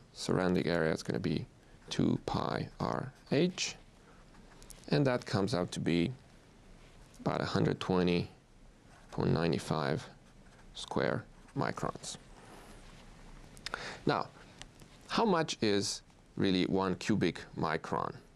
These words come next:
So let's try to relate it to a unit that we're more familiar, such as liter, right? So, well,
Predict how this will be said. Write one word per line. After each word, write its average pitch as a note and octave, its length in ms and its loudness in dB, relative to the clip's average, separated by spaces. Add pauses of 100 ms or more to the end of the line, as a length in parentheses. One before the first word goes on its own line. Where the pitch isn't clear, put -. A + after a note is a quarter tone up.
(600)
So - 100 -16
let's D#3 180 4
try B2 180 2
to G#2+ 140 2
relate F#2 320 4
it E2+ 120 2
to E2 200 4
a D2 40 4
unit F2+ 300 4
that D#2+ 120 0
we're - 100 2
more E2+ 180 2
familiar, A#2+ 480 2
such - 240 -4
as - 120 -10
liter, G#2+ 420 2 (380)
right? E2+ 180 0 (420)
So, F#2+ 340 0 (560)
well, B2 280 0